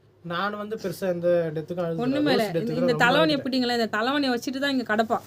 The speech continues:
Speaker 2: இந்த தலைவணி, இந்த காட்டு தலைவணி, நமக்கு காட்டு தலைவணி வேணும். "அக்கா தரீங்களா?"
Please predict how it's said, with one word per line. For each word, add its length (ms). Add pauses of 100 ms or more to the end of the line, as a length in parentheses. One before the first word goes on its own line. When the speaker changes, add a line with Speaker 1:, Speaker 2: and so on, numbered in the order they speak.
(400)
Speaker 2:
இந்த 240
தலைவணி, 320
இந்த 220
காட்டு 340
தலைவணி, 360
நமக்கு 340
காட்டு 260
தலைவணி 360
வேணும். 280 (440)
"அக்கா 180
தரீங்களா?" 460